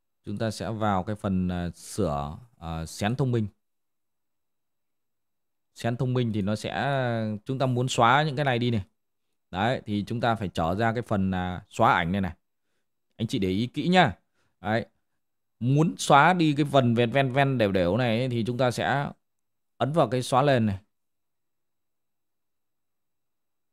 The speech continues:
Đấy. Chúng ta phải ấn vào cái xóa lên này nhá. Sau đó chúng ta ấn vào cái bút, cái bút này thiết lập này.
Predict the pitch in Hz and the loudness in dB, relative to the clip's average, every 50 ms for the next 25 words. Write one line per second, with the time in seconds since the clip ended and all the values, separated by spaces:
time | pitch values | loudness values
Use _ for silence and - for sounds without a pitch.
0 | _ _ _ _ _ _ _ _ _ _ _ _ _ _ _ _ _ _ _ _ | _ _ _ _ _ _ _ _ _ _ _ _ _ _ _ _ _ _ _ _
1 | _ _ _ _ _ _ _ - 95 110 120 - _ _ _ _ _ _ _ _ | _ _ _ _ _ _ _ -6 -6 -6 -6 -6 _ _ _ _ _ _ _ _
2 | _ _ _ _ _ _ _ _ _ _ _ _ _ _ _ _ _ _ _ _ | _ _ _ _ _ _ _ _ _ _ _ _ _ _ _ _ _ _ _ _
3 | _ _ _ _ _ _ _ _ _ _ _ _ _ _ _ _ _ _ - 127 | _ _ _ _ _ _ _ _ _ _ _ _ _ _ _ _ _ _ -8 -4
4 | 135 131 147 147 - - - - 110 - - 131 151 170 165 127 139 143 135 - | 0 4 4 4 4 2 -2 -6 -4 0 0 2 4 4 4 4 2 2 2 4
5 | 143 147 160 160 147 135 127 127 131 147 151 135 - _ _ _ _ _ _ - | 6 8 8 10 8 8 6 4 4 2 2 0 -2 _ _ _ _ _ _ -2
6 | 131 131 139 143 143 151 151 139 143 120 107 131 139 156 147 127 139 139 147 147 | 2 4 4 4 4 4 2 4 4 4 4 4 4 2 2 2 2 2 4 2
7 | 180 180 - - _ - 147 147 147 160 165 160 131 - - 165 151 143 - - | 2 2 0 -4 _ -2 -2 0 2 2 2 2 2 2 2 4 4 4 4 4
8 | 110 | 0